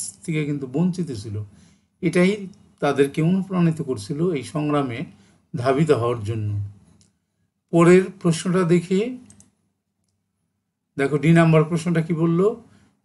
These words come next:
what lesson do you get from the events of May first, eighteen eighty-six? অর্থাৎ এই মে দিবস থেকে তুমি বা তোমরা কি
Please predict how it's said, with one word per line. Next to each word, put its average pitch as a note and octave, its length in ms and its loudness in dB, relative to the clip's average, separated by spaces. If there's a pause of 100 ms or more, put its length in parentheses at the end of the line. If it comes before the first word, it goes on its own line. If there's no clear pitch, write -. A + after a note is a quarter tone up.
(100)
what A3+ 180 8 (180)
lesson F3 380 4 (240)
do D3+ 80 -2 (160)
you F#3+ 80 2 (200)
get E3 200 8 (760)
from D3 140 0 (140)
the C#3 100 2 (260)
events D3+ 420 4 (640)
of D#3+ 80 4 (680)
May E3 160 8 (160)
first, C#3+ 360 0 (540)
eighteen C#3 300 -4
eighty-six? A2 380 -8 (840)
অর্থাৎ E3+ 240 0 (100)
এই E3 60 4 (100)
মে D#3 100 4 (120)
দিবস F#3 260 2 (120)
থেকে F#3 220 0 (1120)
তুমি E3 320 8 (180)
বা C3+ 80 2 (140)
তোমরা F3 380 8 (460)
কি G3 180 0